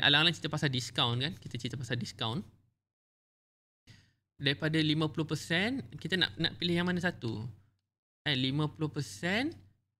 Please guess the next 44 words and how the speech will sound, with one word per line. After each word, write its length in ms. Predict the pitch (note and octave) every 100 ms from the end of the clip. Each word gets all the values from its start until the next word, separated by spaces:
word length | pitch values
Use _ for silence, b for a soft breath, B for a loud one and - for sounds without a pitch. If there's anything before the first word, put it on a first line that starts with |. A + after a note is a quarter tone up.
| _ _
kan, 220 | C#3+ C#3 G2
ataupun 720 | C3+ - D#3 - G3+ A#3+ A#3 -
lima 320 | D3+ D#3 E3
puluh 240 | D#3+ E3 E3
ringgit. 400 | E3 D3 G2+ - - _ _ _ _ _ _ -
Ha, 160 | A#2
so, 80 | B2+
it 100 | E3
depend 380 | E3+ G#3 G#3+ A#3
lah. 240 | A#3 F3 E3+ - _ _ _ _
Kalau 480 | - D3+ G3+ A#3+ A#3
persen 560 | F#3 - - C#3+ C#3+ F#3+
dengan 480 | - D3 D#3 E3 D#3+
berapa 540 | D3 E3 E3+ - F#3+ E3
jimat 400 | D3 D#3 E3 -
dari 400 | D3 D#3+ D3+ D3+
R 180 | - D3+
M 160 | - D#3+
itu, 500 | - - B2 B2 E3 G3+ - _ _ _ -
kan, 160 | D#3+ C3
lima 160 | C#3+
persen 480 | D3+ D#3 - G3 G#3+
ataupun 400 | - D#3+ D#3 E3
R 240 | - D3+ D3
M. 160 | B2
Tengok 160 | F#3 E3+
mana 160 | F3
yang 160 | F#3 D#3+
lebih 160 | D3 C#3
besar. 320 | - G2+ A#2+ b b b -
Ah, 80 | A#2+
so, 160 | D#3
kalau 160 | D#3+ E3
lima 160 | E3
puluh 160 | E3 D#3+
persen 320 | E3+ - F#3+
itu, 160 | F#3 F3
contoh, 240 | D#3+ E3
lima 160 | C3+ D3
puluh 160 | D#3
persen 240 | D3+ D#3 G3
daripada 320 | D#3+ D3+ D3+
sepuluh 320 | - D#3+ D#3
ringgit. 320 | D3+ D3 -